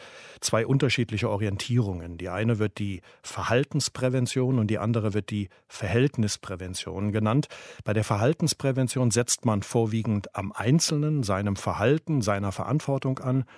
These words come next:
Das mag in verschiedenen Bereichen auch seinen Sinn haben, aber der Gesetzgeber und von der Sache her gibt uns eigentlich eher die Konzentration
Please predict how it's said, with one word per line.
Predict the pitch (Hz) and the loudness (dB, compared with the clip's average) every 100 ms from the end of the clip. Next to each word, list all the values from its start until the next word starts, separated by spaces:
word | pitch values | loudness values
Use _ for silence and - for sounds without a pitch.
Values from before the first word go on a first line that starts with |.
| - - - - - - | -20 -20 -20 -20 -20 -2
Das | 113 - | 0 2
mag | 117 120 143 | 2 2 0
in | - 123 | 0 0
verschiedenen | 113 - 131 117 | -2 -2 2 2
Bereichen | 101 98 113 - | 2 2 0 -2
auch | 98 | -6
seinen | - 101 98 | -4 -4 -2
Sinn | 113 185 127 | 2 2 2
haben, | 101 104 | 0 -2
aber | 104 110 - - - _ - | -2 -2 -4 -20 -20 _ -4
der | 107 | -2
Gesetzgeber | 110 101 165 - - 202 202 - | 0 2 2 0 -2 -2 -2 2
und | 208 220 | 4 4
von | 196 | 2
der | 170 147 | 2 2
Sache | 160 - 120 | 0 0 -2
her | 90 82 82 _ _ _ | -4 -10 -16 _ _ _
gibt | 139 - | -6 -2
uns | 139 - | -2 -2
eigentlich | 123 139 147 131 - | -2 -2 -2 -6 -6
eher | 123 139 202 214 | 0 2 4 0
die | 151 | -2
Konzentration | - 147 - 139 - 123 - 131 131 165 | -2 0 0 -2 -2 -2 -2 0 0 0